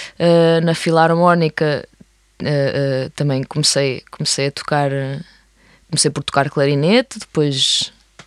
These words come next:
não me apetecia mais o clarinete, já estava farta do clarinete, depois fui tocar saxofone. Pronto, eventualmente tive que deixar porque já não tinha disponibilidade,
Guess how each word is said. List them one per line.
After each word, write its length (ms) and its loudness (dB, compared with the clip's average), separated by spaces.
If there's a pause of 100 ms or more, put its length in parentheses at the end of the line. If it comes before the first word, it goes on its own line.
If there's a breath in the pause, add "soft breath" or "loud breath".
não 80 0
me 60 2
apetecia 300 2
mais 240 2
o 40 -6
clarinete, 420 2
já 60 0
estava 200 2
farta 260 -2
do 40 -6
clarinete, 280 0
depois 180 -6
fui 140 -8
tocar 180 -6
saxofone. 840 0 (600 loud breath)
Pronto, 240 2
eventualmente 520 4
tive 180 -4
que 100 -10
deixar 400 2
porque 200 -6
já 120 2
não 140 2
tinha 200 0
disponibilidade, 840 2